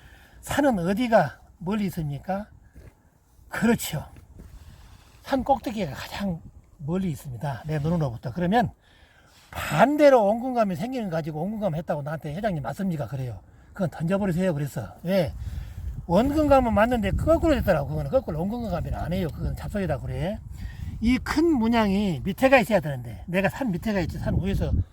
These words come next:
찍은 거 아니지 않습니까? 갈수록 작아져야 돼, 산 봉우리가.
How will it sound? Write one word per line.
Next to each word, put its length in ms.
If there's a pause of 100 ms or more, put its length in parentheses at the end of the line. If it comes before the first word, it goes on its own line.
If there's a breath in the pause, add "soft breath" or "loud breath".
(300)
찍은 160
거 100
아니지 200
않습니까? 500 (1000 soft breath)
갈수록 600 (380)
작아져야 680
돼, 120
산 180
봉우리가. 640